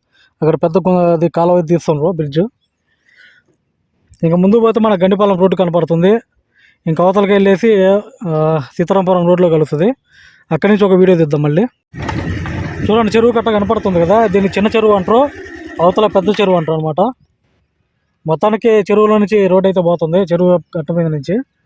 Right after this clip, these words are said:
ఇంక ఇక్కడ చూడొచ్చు మనం ఇంజనీర్ కాలేజ్ ఇంతకుముందు, ఇప్పుడు వచ్చేసి అగ్రికల్చర్ సెంటర్ అనమాట అది.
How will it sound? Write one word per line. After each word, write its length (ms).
ఇంక 140
ఇక్కడ 200
చూడొచ్చు 320
మనం 140
ఇంజనీర్ 340
కాలేజ్ 300
ఇంతకుముందు, 420
ఇప్పుడు 200
వచ్చేసి 300
అగ్రికల్చర్ 540
సెంటర్ 200
అనమాట 300
అది. 100